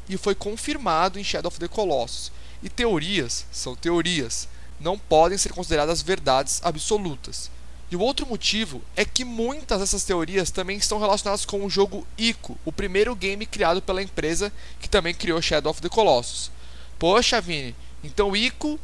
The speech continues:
e Shadow of the Colossus fazem parte de uma mesma história. Então, mais tarde eu trago informações sobre esse assunto também, beleza? Desculpe aí se você queria saber essas teorias, muitas delas são até bem legais, eu aconselho que vocês pesquisem se realmente quiserem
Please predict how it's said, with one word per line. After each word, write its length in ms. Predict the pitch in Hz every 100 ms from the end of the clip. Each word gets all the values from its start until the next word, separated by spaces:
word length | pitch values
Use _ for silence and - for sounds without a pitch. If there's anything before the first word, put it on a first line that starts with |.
| -
e 60 | -
Shadow 240 | - 202
of 100 | 202
the 60 | 208
Colossus 400 | 214 185 196 -
fazem 260 | 196 202 202
parte 380 | - 190 202
de 60 | -
uma 160 | 196 190
mesma 260 | 196 208
história. 540 | 214 - 165 131 107 - - - - - - -
Então, 540 | - 240 - 175 143 98 - - - - -
mais 320 | 175 208 240
tarde 360 | - 165 185 185
eu 60 |
trago 260 | 180 175 185
informações 560 | 190 196 190 196 180 -
sobre 200 | 180 185
esse 100 | 202
assunto 320 | 185 185 -
também, 360 | 214 214 123 120 - -
beleza? 440 | - 139 151 123 - - - - - - 165
Desculpe 320 | - 247 269
aí 200 | 190 208
se 120 | -
você 200 | 170 185
queria 300 | - 185 180
saber 420 | - 208 143 160
essas 220 | 165 -
teorias, 580 | - 160 147 123 151 131
muitas 300 | 143 185 226
delas 240 | 147 175 196
são 200 | - 196
até 240 | - 208
bem 240 | 208 185 240
legais, 560 | 262 151 139 160 151
eu 100 | 143
aconselho 380 | 175 214 - 208
que 100 | -
vocês 240 | 190 113
pesquisem 640 | - 240 254 - 208 214 202
se 100 | 185
realmente 460 | 202 185 180 -
quiserem 420 | - 175 165 180